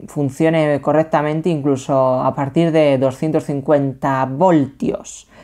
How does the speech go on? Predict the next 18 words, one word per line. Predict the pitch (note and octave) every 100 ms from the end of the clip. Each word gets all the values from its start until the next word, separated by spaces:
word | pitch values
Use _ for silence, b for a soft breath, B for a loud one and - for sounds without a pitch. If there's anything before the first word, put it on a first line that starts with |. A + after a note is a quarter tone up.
| B
No | - A#3+
debería | C4+ B3 A#3+ A#3+ A3+
de | E3+ D#3+
aparecer | - D3+ C#3 C#3 F#3+
ese | - F#3+
voltaje | C3+ B2+ A#2+ E3+ F3 - F#3+
en |
ningún | D#3+ C#3 D3
sitio, | F3+ A#3+ C#3
pero | C#3 C#3 D3+
bueno, | F3 B2+ - _ _ b b b b b
eh, | - D#3 D#3 D3+ D3 -
seguramente | - E3+ G3 F#3 F#3+ G#3
funcione | G3+ D#3 C#3 C3+ F3+ F3+
incluso | F3+ D#3+ C#3 C3
en | C#3
esas | D3 C#3+
condiciones. | C#3+ C3 A#2+ - C3 C#3 - -